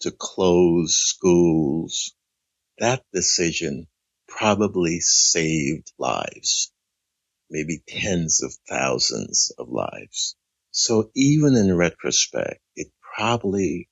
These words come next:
was a really good decision. But like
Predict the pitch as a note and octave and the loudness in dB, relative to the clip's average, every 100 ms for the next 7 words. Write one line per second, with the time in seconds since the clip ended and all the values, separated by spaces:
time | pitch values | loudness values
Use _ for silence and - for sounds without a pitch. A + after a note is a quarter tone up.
0 | _ F2 E2+ E2+ D#2 C2+ D2 - _ E2+ | _ -6 -2 -2 -2 -4 -8 -14 _ -14
1 | - - - D#2+ E2 D2+ E2 - - _ | -14 -16 -8 -2 0 0 0 -2 -10 _
2 | D2+ B1+ - - - - - - - _ | -6 -6 -8 -6 -2 -2 -4 -8 -10 _
3 | _ _ _ _ _ _ _ _ _ _ | _ _ _ _ _ _ _ _ _ _
4 | _ _ F#2 D3 C3+ - - - - C3 | _ _ -4 0 0 -2 -6 -6 -6 -6
5 | C3+ | -6